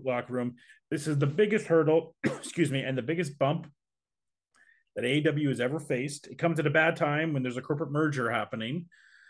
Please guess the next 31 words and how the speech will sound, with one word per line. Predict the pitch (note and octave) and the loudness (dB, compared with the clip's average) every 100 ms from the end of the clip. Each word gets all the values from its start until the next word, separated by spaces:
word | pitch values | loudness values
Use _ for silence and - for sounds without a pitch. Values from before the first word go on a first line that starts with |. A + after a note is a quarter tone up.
| _ _ | _ _
Um, | - G2+ G#2+ G#2+ G#2+ A2+ A#2 | -2 0 2 4 2 0 0
but | - C#3 C#3 C#3 _ _ | 2 4 2 -4 _ _
they, | C#3+ A#2 A#2+ D#3 E3 D#3+ E3+ E3 - _ _ _ _ _ _ _ _ | -8 -4 0 2 6 6 6 2 -6 _ _ _ _ _ _ _ _
they | B2 | -4
have | B2+ C3+ C#3 | -2 2 2
a | C3+ | 2
big | C#3 C#3+ D3 - - | 2 2 0 -10 -18
fact | - C#3+ C#3+ C#3+ | -4 -2 -2 -4
in | C#3+ | -4
front | C#3+ C#3 | 0 2
of | |
them | C#3+ D3 | 2 2
right | D3+ | 2
now | D3 E3 | 0 -2
to | E3+ | -4
figure | C3+ D3+ D3+ | -4 -2 0
everything | C#3+ C#3 | 0 0
out, | F3 | 2
and, | A3 G#3 - | 0 -4 -8
and | G#3 | -2
they | A#3 | -2
can. | A#3 C4 A#2 | 0 0 -2
It, | A#2 C3+ F3 | -2 0 0
it's, | E3+ C#3+ _ | -2 -10 _
it's, | B2 - G#3 | -16 -16 -6
you | C#3+ | 0
know, | A#2 | 0
between | A#2+ C3+ B2 | 0 0 -2
the | |
Sammy | A2+ G3 G3+ G3 | 0 0 2 2
stuff, | G3 F#3+ F3+ | 6 6 6